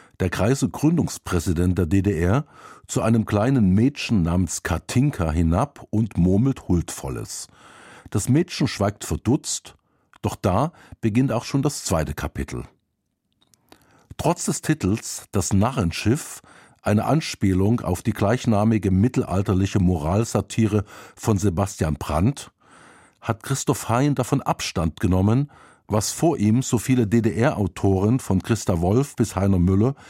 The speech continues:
geradezu mit Hingabe pflegten, die allegorische, ja mythologische Überhöhung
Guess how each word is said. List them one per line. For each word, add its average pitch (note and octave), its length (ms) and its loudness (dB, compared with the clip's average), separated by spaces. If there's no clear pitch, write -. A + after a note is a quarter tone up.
geradezu A2+ 580 -2
mit G#2+ 220 2
Hingabe G#2 920 0
pflegten, - 600 -4
die - 100 -2
allegorische, G#2+ 840 2
ja G2+ 140 2
mythologische A#2+ 800 2
Überhöhung G#2+ 880 0